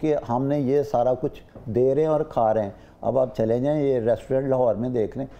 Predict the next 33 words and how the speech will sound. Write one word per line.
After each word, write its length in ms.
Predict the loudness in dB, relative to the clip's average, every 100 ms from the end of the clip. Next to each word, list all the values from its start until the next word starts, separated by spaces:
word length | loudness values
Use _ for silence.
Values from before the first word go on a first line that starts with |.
| -14 -2
जगह 280 | -2 0 -2
नहीं 100 | -2
मिलती। 360 | -2 -2 -8 -12 -20 -20 -20 -20 -12
अभी 140 | -4 0
last 340 | 0 0 -2
week 200 | -4 0
ये 160 | 0 0
हमें 260 | 0 -2
वो 240 | 0 0 0
एक, 140 | -2 -10 -20 -20 -18 -6
कोई 100 | -2
नया 220 | 2 2
restaurant 460 | 2 -2 -2 -4 -2
खुला 180 | 0 0
है 100 | 0
इधर 340 | 0 0 0
defense 440 | -2 -2 -4 -4 -6
में, 140 | -8 -8 -18 -20 -20 -6
तो 100 | -2
वो, 140 | 0 0 0 -4
अ, 220 | -8 -10 -16 -20 -20 -20 -20 -12 -10 -10 -12 -14
क्या 140 | -12
नाम 220 | -10 -12 -10
था 40 | -10
उसका, 260 | -8 -6
वो 260 | -4 -2 -4 -6 -10 -14 -20 -20 -12
चीज़ 320 | -4 -2 -2 0
का, 120 | 0
कबाब 680 | 0 -2 0 2 2 2 0
चीज़ 240 | -2 -2
के 120 | -2
नाम 220 | -2 -4 -6
से, 180 | -10